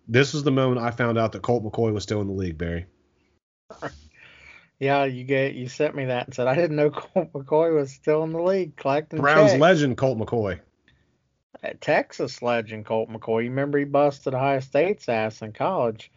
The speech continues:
Speaker 1: I do.
Speaker 2: Um, but yeah, um, the Giant, they came down, looked good. Evan Ingram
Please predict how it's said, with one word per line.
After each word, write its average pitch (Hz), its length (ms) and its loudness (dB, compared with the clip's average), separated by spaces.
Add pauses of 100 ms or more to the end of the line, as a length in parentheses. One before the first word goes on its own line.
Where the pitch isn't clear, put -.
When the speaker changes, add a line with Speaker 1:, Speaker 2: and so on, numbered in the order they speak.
Speaker 1:
I 107 140 -6
do. 135 260 -4 (380)
Speaker 2:
Um, 120 500 0 (760)
but 113 260 -4
yeah, 185 400 0 (880)
um, 110 540 -2 (1700)
the 143 120 0
Giant, 143 460 2
they 151 120 4
came 196 280 2
down, 160 340 2
looked 175 220 0
good. 185 420 4 (380)
Evan 160 280 0
Ingram 196 760 -4